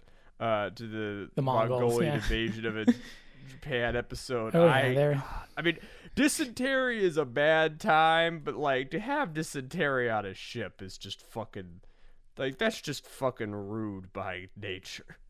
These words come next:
Speaker 2: Yeah. Spain's fortunes were further worsened when a storm hit the Armada in the Bay of Biscay, forcing the ships to seek,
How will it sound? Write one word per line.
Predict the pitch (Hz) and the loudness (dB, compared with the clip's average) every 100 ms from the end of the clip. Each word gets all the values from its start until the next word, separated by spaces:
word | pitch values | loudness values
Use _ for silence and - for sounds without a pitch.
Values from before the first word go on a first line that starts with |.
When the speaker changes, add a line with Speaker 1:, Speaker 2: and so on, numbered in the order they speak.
| - | -6
Speaker 2:
Yeah. | 120 104 107 _ - - - - - - - - | -6 -6 -12 _ -20 -20 -20 -20 -20 -20 -12 -2
Spain's | - - 208 254 247 | 0 6 6 8 4
fortunes | - 180 180 220 208 156 | 4 4 4 4 4 4
were | 160 | 2
further | - - 262 247 | 2 0 2 2
worsened | 147 131 123 165 143 139 | 0 -2 -2 -2 0 0
when | 143 143 | 0 0
a | 131 | -2
storm | - - 214 254 214 | 0 4 6 6 2
hit | 156 151 | 2 2
the | 180 | 4
Armada | 156 139 123 127 143 139 | 4 4 0 0 0 2
in | 135 | 0
the | 139 | 0
Bay | 127 127 123 | 2 2 0
of | 120 | -2
Biscay, | 127 117 - 226 160 143 151 - - - _ | -2 -2 2 2 4 2 -2 -8 -20 -20 _
forcing | - 208 233 - 254 247 | 6 8 10 8 6 6
the | 196 | 4
ships | - 165 - - | 4 4 2 0
to | 160 | 0
seek, | - 151 | 2 0